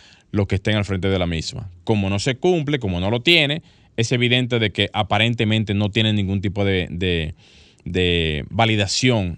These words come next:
a nivel de lo que son las instituciones públicas. Entonces, uno vive haciendo los llamados pertinentes para que se puedan corregir este tipo de situaciones y se puedan evitar las catástrofes que ya estamos viendo, que tenemos cinco años aquí en el programa hablando de lo mismo y la gente no le hace caso a uno.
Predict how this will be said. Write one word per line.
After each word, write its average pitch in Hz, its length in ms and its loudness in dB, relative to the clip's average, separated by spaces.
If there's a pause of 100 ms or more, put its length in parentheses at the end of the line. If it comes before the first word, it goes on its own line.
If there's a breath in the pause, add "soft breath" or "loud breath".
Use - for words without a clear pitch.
a 104 120 -2
nivel 98 440 0
de 95 180 0
lo 92 120 -2
que 90 140 -6
son 98 260 -4
las 98 240 -2
instituciones 90 500 -4
públicas. 85 540 -6 (360 soft breath)
Entonces, 104 360 0
uno 123 220 0
vive 135 200 2
haciendo 139 340 -2
los 135 120 -2
llamados 135 520 -2
pertinentes 131 720 -2 (460 soft breath)
para 123 220 4
que 123 200 0
se 117 180 0
puedan 123 340 0
corregir 131 400 2
este 123 180 -2
tipo 120 220 -2
de 123 60 0
situaciones 120 540 0
y 104 40 -2
se 104 80 0
puedan 123 260 0
evitar 120 360 0
las 117 220 -2
catástrofes 113 560 -2
que 104 120 0
ya 95 120 0
estamos 113 300 -2
viendo, 113 380 2 (460 soft breath)
que 87 100 -6
tenemos 92 300 -2
cinco 127 280 0
años 135 160 0
aquí 131 100 -2
en 135 60 2
el 131 60 -2
programa 127 240 0
hablando 113 320 0
de 127 80 0
lo 123 60 0
mismo 120 400 0 (280 soft breath)
y 87 60 -6
la 92 140 2
gente 104 220 0
no 113 120 0
le 120 60 2
hace 113 140 -2
caso 117 220 0
a - 40 0
uno. 131 320 -2